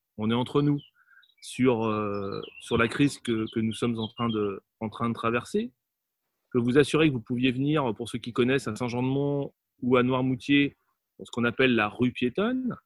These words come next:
Les rues étaient bondées. Les gestes,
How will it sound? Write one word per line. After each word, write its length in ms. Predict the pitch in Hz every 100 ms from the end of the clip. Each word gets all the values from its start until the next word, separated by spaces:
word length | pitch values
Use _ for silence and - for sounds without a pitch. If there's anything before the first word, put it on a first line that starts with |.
| _ _ _ -
Les 160 | 117
rues 340 | 113 135 180 151
étaient 480 | 123 123 113 110 - _ _ _ _ _ 104
bondées. 600 | 104 180 202 156 214 - _ _ _ _ _ _ _ _ _ _ _ _ _ _ _ -
Les 340 | 120 120 120
gestes, 540 | 117 165 - - _